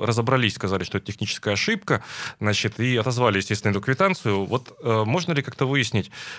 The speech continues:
а, что делать в таких случаях? У нас сейчас, э, на прямой связи с нашей студией Юлия Борисовна, э, Ботенева, заместитель начальника инспекции государственного жилищного надзора Пермского края. Юлия Борисовна, доброе утро. Слышите ли вы нас?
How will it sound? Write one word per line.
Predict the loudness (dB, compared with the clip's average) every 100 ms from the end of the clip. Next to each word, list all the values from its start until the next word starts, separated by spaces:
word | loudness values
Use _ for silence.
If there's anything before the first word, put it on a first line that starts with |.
| 0
а, | 4 6 4 2
что | 0 -2
делать | 2 4 2 2 -4
в | -6
таких | -4 -4
случаях? | -4 -2 0 0
У |
нас | 0 0
сейчас, | 0 0 0 -2 -4
э, | 0 2 2 0
на | 2 2 0
прямой | 0 -2 0
связи | 0 0 0 0
с | 0
нашей | -2 -2
студией | -4 -2 0 -2 -6 -8 0
Юлия | 2
Борисовна, | 4 2 0 2 2 2
э, | 0 0
Ботенева, | 0 0 0 0
заместитель | 0 0 -2 -2 0
начальника | 2 2 0 0
инспекции | -2 -2 -4 -4
государственного | -4 -2 -2 -2 -4
жилищного | -2 -4 -2 -4
надзора | -2 0 0
Пермского | -2 -4 -2 -4
края. | 0 2 2 -2 -14 -20 -10 -2
Юлия | 0
Борисовна, | 2 2 0
доброе | 0 2 2
утро. | 2
Слышите | 0 -2 -2 0
ли | 0
вы |
нас? | 2 -2